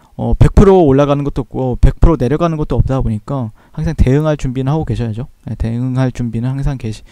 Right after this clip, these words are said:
하시면 좋겠다라는 의견 드리면서, 음, 여러 가지 시나리오는 있는 것 같습니다. 네.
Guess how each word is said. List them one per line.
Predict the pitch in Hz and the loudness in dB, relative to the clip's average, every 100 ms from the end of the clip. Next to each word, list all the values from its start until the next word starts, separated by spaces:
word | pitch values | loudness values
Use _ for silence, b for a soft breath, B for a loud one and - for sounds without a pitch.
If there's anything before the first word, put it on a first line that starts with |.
| b b b - | b b b -2
하시면 | 175 202 180 | 0 2 0
좋겠다라는 | - 120 - 113 110 110 127 | 0 0 -2 0 0 -2 -2
의견 | 127 123 113 | -2 0 -2
드리면서, | 117 127 113 110 139 120 - B B B B B B B - | -2 -2 -2 0 0 0 -4 B B B B B B B -10
음, | 123 120 117 | -6 -4 -2
여러 | 131 175 | 0 2
가지 | 185 175 | 2 0
시나리오는 | - 190 180 170 165 160 143 | 0 2 2 2 0 0 -2
있는 | 113 120 | -2 -2
것 | 131 | -2
같습니다. | 113 110 110 104 - | -2 -4 -6 -8 -8
네. | 117 107 | -6 -6